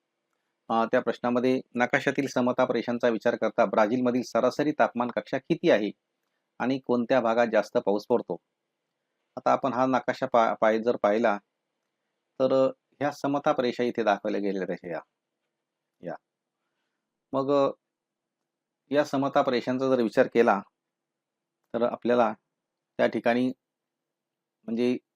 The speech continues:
जास्त पावसाचा जो काही भाग आहे तो अठरा अंश ते अठ्ठावीस अंश, म्हणजे हा इथे भाग आहे अठरा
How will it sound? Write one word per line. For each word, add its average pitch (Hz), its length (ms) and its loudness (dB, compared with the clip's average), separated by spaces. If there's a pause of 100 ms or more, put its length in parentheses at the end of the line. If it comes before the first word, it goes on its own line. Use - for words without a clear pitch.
(2250)
जास्त 127 280 4
पावसाचा 131 400 6
जो 127 120 0
काही 127 160 2
भाग 113 200 4
आहे 113 240 0 (800)
तो 127 280 -6
अठरा 131 340 0
अंश 139 340 -2 (200)
ते 131 180 -2
अठ्ठावीस 131 460 -2
अंश, 117 300 -2 (1160)
म्हणजे 123 340 -2 (1080)
हा 120 160 -2
इथे 139 300 -2
भाग 120 220 2
आहे 107 260 -2
अठरा 113 460 -2